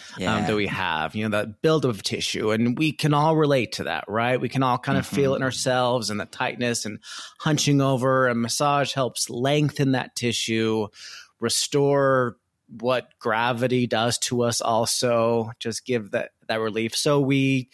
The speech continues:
Speaker 1: we get in there, we find the spots, we find where there's buildup, um, we apply the pressure, and we simply are lengthening the tissue, and we, in our jaw, we, we find the little knots, we find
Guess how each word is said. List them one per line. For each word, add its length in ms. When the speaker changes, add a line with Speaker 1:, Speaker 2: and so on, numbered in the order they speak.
Speaker 1:
we 140
get 160
in 140
there, 180
we 160
find 380
the 80
spots, 580
we 100
find 380
where 100
there's 200
buildup, 680
um, 680
we 480
apply 440
the 100
pressure, 520
and 200
we 100
simply 720
are 200
lengthening 540
the 100
tissue, 580
and 160
we, 160
in 120
our 100
jaw, 400
we, 360
we 140
find 320
the 80
little 200
knots, 540
we 180
find 760